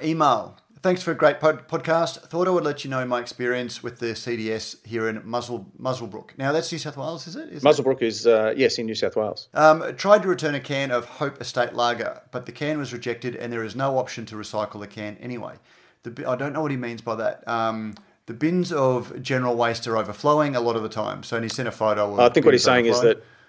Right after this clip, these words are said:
Speaker 2: if it doesn't go through the machine, you're, you,
Speaker 1: Ah.
Speaker 2: you've then gotta take that can back with you 'cause there's no,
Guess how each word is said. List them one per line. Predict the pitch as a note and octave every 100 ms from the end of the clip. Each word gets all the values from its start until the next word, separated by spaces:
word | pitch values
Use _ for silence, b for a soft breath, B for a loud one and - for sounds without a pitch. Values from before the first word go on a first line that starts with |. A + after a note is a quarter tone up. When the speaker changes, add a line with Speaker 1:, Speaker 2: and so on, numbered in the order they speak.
| -
Speaker 2:
if | B2+
it | B2+ -
doesn't | C3+ C3+
go | B2
through | G#2 - A#2 A2+
the | G#2+
machine, | G2 - A2+ G#2 E2 D#3+ A#3 _ _ -
you're, | A2 G#2+ -
you, | C3
Speaker 1:
Ah. | C#3+ C#3+
Speaker 2:
you've | C3+
then | B2
gotta | A#2 A2+
take | - G#2
that | G#2 -
can | A2+ G2+
back | G2+ F#2+
with | A2+
you | G2+
'cause | F2+ F#2
there's | G2+ G2
no, | G#2 G#2 G2